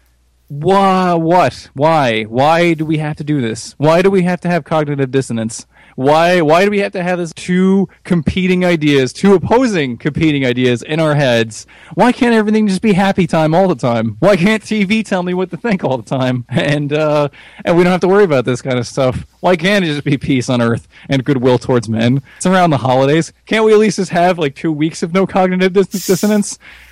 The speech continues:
I mean, especially considering that it's, it's an ability that's not at all praised in the country that I live <laughs> in, of America.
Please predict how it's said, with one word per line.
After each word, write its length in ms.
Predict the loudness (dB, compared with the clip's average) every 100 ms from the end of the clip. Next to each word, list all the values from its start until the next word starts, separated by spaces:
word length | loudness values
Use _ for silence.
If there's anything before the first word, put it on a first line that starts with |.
| -6
I 80 | 0
mean, 160 | 4 4
especially 400 | 4 2 2 2
considering 460 | 2 2 2 4
that 160 | 2 0
it's, 160 | -2 -4
it's 260 | -4 -2
an 60 | 0
ability 420 | 0 2 4 4
that's 200 | 2 0
not 220 | 0 2
at 60 | 4
all 200 | 4 4
praised 600 | 2 0 -2 -4 -8 -12
in 200 | -12 -8
the 80 | -4
country 260 | -4 -4 -4
that 100 | -2
I 120 | 0
live 260 | 0 -4 -6
<laughs> 120 | -6
in, 160 | -4
of 100 | -4
America. 640 | -4 0 0 0 0 0 0